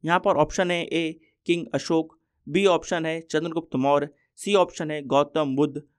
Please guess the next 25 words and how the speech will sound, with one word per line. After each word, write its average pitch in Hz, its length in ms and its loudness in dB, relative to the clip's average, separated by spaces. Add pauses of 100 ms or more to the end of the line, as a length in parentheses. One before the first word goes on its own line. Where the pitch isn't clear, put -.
(160)
और 139 120 0
डी 180 140 6
ऑप्शन 143 340 0
है 143 120 -6
महावीर 139 500 -4
जैन। 113 320 -8 (260)
इसका 185 220 0
राइट 170 260 2
आंसर 160 360 -2
है 156 60 0
ए 165 460 -6 (280)
किंग 165 200 0
अशोक। 127 460 -6 (260)
सम्राट 185 500 2
अशोक - 360 0
ने 180 80 -2
अपने 170 240 -6
साम्राज्य 147 480 2
में 143 220 -8 (440)
पिलर्स 185 340 2
पर 175 160 0
अपना 160 240 -2
नाम 151 220 0
लिखवाया 139 400 0
था 139 220 -2